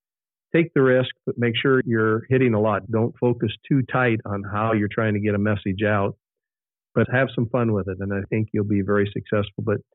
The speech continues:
back to being a P R professional, just from a C E O of the importance that you play in an organization, I say thank you.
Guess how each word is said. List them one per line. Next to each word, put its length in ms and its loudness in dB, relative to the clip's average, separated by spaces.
back 300 0
to 320 4
being 220 2
a 60 0
P 140 2
R 120 4
professional, 560 0
just 220 -2
from 180 0
a 220 -2
C 80 0
E 160 2
O 280 2
of 100 -2
the 80 2
importance 520 -2
that 180 -2
you 260 0
play 300 0
in 120 0
an 100 0
organization, 680 0
I 120 2
say 220 0
thank 240 -2
you. 160 -8